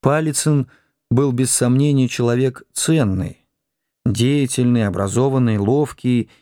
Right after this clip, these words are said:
и красноречивый в духе того времени. Он удивительно подходил к должности, которую ему поручили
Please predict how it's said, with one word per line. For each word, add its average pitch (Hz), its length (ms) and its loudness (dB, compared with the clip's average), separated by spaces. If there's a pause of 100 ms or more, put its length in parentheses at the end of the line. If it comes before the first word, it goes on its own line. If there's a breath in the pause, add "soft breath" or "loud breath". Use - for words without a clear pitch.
и 127 120 0
красноречивый 120 1120 0 (180 soft breath)
в 113 120 0
духе 120 320 -2
того 117 240 0
времени. 101 560 -2 (680)
Он 175 160 2
удивительно 143 580 0
подходил 127 680 -2 (400)
к 120 100 2
должности, 120 640 0
которую 107 420 0
ему 107 220 0
поручили 117 680 -2